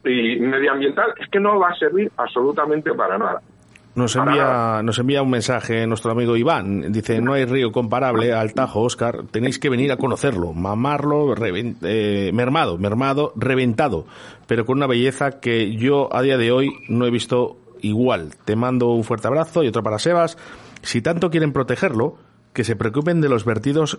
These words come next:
Speaker 2: de caolín", que lo acabas de decir, que lo están matando. Pregúntaselo a Paco.
Speaker 1: Claro, es, es así, o sea,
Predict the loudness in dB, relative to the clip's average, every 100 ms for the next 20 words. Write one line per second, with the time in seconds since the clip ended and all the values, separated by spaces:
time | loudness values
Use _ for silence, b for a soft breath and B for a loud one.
0 | -8 -4 -2 0 2 2 2 0 0 0
1 | 0 0 -2 -2 -4 -2 0 0 0 0
2 | 0 -4 -8 -20 _ _ _ -2 0 0
3 | 0 0 0 -2 -4 -10 -16 _ _ _
4 | _ _ _ _ _ -6 -2 0 -2 -4
5 | -4 -4 -2 0 0 0 -2 0 0 0
6 | 0 0